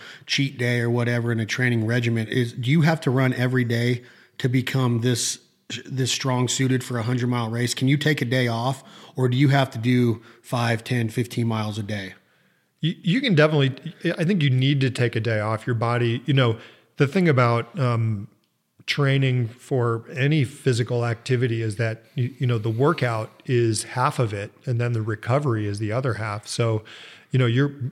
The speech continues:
Speaker 2: like, you did a workout this morning. I know you told me it was super hard. And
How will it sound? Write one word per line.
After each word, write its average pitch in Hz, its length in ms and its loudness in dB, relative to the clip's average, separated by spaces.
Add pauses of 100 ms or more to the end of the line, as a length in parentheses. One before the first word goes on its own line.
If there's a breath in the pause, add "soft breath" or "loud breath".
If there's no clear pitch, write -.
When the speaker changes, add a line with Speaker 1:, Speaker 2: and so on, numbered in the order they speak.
(400)
Speaker 2:
like, 131 200 0
you 147 80 2
did 131 160 2
a 123 60 2
workout 123 340 0
this - 200 -4
morning. 131 260 0
I 110 80 -6
know 110 140 -4
you 113 140 -2
told 117 260 -2
me 113 260 0 (340 loud breath)
it 135 80 -2
was 110 180 -2
super 123 260 0
hard. 117 340 0
And 113 480 -6